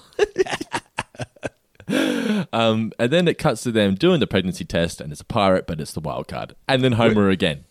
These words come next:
Speaker 1: <laughs> I really appreciated this next scene.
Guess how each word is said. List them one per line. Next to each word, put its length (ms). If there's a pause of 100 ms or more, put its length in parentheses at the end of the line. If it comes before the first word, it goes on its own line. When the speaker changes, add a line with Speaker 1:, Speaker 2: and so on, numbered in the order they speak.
(100)
Speaker 1:
<laughs> 60 (2000)
I 120
really 320
appreciated 540
this 140
next 200
scene. 220